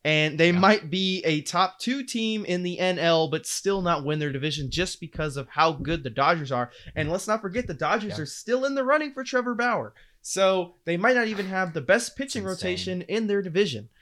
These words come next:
Speaker 1: So, um,
Speaker 2: They still may not even have the best pitching rotation in their division. Just, I mean, you
Speaker 1: Oh,
Speaker 2: forget
Speaker 1: Price is coming back.
Speaker 2: Kershaw, Kershaw, Buehler, and Price are their top three. With,
Speaker 1: Gosh,
Speaker 2: uh,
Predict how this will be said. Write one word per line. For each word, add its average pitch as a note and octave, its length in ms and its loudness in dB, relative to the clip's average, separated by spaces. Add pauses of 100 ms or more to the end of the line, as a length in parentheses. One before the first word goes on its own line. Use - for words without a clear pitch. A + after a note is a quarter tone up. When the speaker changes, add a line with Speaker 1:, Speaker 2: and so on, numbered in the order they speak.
(280)
Speaker 1:
So, D3+ 760 0
um, B2 580 -2
Speaker 2:
They A#2 300 -8
still - 320 -6
may G2 180 -6
not G2 160 -8
even G2 160 -8
have G2+ 160 -8
the G#2 60 -10
best G2+ 220 -10
pitching G#2 280 -12
rotation G2+ 460 -14
in G2 80 -14
their G2 100 -14
division. G#2 520 -12 (140)
Just, G#2+ 240 -12 (160)
I A2 80 -10
mean, G#2+ 180 -6
you G#2 120 -8
Speaker 1:
Oh, - 40 -12
Speaker 2:
forget A#2+ 400 -2
Speaker 1:
Price A3 280 4
is D3 100 -6
coming A#2+ 240 -6
back. A#2+ 180 2
Speaker 2:
Kershaw, A2+ 320 -2 (280)
Kershaw, B2 560 -2
Buehler, A2 440 -6
and F#2+ 120 -14
Price B2+ 420 -10
are F2+ 80 -14
their F2+ 140 -12
top F2+ 300 -14
three. F#2 380 -14 (100)
With, G2+ 100 -8
Speaker 1:
Gosh, A#2 120 -12
Speaker 2:
uh, F#2+ 280 -8